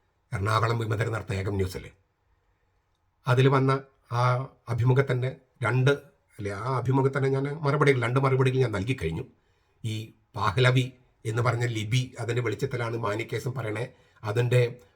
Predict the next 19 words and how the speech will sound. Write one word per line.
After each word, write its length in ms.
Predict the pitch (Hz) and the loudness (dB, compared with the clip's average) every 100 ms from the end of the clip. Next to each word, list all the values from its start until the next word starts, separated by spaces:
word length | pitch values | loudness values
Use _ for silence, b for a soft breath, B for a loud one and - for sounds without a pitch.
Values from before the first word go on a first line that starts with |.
| - | -4
മണ്ടത്തരങ്ങളൊക്കെ 640 | 120 127 135 135 117 113 | 0 2 4 4 2 -2
ഞാൻ 180 | 117 110 | -4 -4
ഇന്നലെ 220 | 98 101 | -2 -4
സൂചിപ്പിച്ചു. 460 | 104 82 67 - - _ _ _ _ _ _ _ _ _ - | -4 -8 -8 -12 -14 _ _ _ _ _ _ _ _ _ -4
ഈ, 500 | 185 185 170 160 - _ _ _ _ _ _ _ _ _ _ _ _ - | 0 4 2 0 -6 _ _ _ _ _ _ _ _ _ _ _ _ -18
ഉം, 340 | 110 90 87 92 | -14 -12 -10 0
പെയ്ഗനിസമാണ് 840 | 127 143 151 180 160 135 101 110 - - | 4 4 4 2 2 0 -2 -4 -10 -6
പാഹ്ലവി 560 | 104 107 120 123 127 131 - | 0 2 2 0 -2 -6 -12
എന്നുള്ള 260 | 120 117 113 | -8 -8 -6
പറയുന്ന 280 | 110 107 113 | -6 -4 -6
ആ 380 | 117 107 113 110 | -8 -8 -8 -6
ലിഖിതത്തിലുള്ളത്. 760 | 92 95 120 117 98 98 147 - _ _ 113 | -6 -4 -6 -4 -2 0 -2 -4 _ _ -2
അത് 140 | 117 | -2
വിജാതി 440 | 107 101 120 127 | 0 2 4 4
ആരാധനയാണ്. 680 | 107 98 113 - 131 95 113 - b b | 2 0 0 0 0 0 -4 -6 b b
അതാണ് 280 | 120 120 123 | 0 0 0
പൗവത്തിൽ 320 | 107 123 127 | -2 -4 -4
പിതാവ് 260 | 113 107 117 | -4 -6 -6
പ്രോത്സാഹിപ്പിച്ചത് 880 | 98 - 131 120 104 - 95 147 | -6 -4 -4 -4 -6 -8 -6 -8